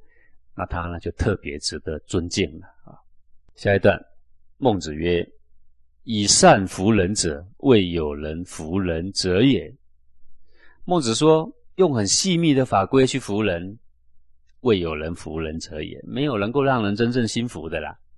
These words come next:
好，以善养人，然后人服天下，用那一些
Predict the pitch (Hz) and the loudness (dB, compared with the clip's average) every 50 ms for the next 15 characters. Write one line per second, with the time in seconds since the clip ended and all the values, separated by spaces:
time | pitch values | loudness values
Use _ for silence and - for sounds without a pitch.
0 | - - - _ - - - - - - - - - _ _ _ - _ _ - | -20 -20 -20 _ -16 -14 -14 -14 -16 -20 -20 -20 -20 _ _ _ -20 _ _ -20
1 | - - _ - - _ _ - - 127 123 123 117 - - - 214 185 135 98 | -20 -20 _ -20 -20 _ _ -4 2 2 4 4 4 4 6 8 8 6 6 4
2 | 90 80 - 110 104 98 98 98 98 101 98 95 98 117 131 - - - - - | 0 2 2 4 4 4 2 2 2 2 2 2 2 0 -2 -4 -8 -16 -20 -20
3 | - _ - 113 110 113 127 156 170 180 160 117 90 80 80 82 87 87 87 85 | -20 _ -4 -2 0 0 2 4 6 8 8 8 6 4 0 -6 -8 -4 -4 -2
4 | 87 107 - - 87 82 87 92 - - 117 113 117 117 - 135 110 - - - | -2 -4 -6 -8 -8 -6 -6 -8 -2 0 0 0 0 0 -2 -4 -4 -4 -10 -18
5 | - _ _ _ - - - - - - - 190 180 180 180 180 185 185 175 - | -20 _ _ _ -20 -20 -20 -20 -2 4 4 6 6 6 4 4 4 2 4 6
6 | 180 180 185 185 185 185 | 6 6 8 6 4 2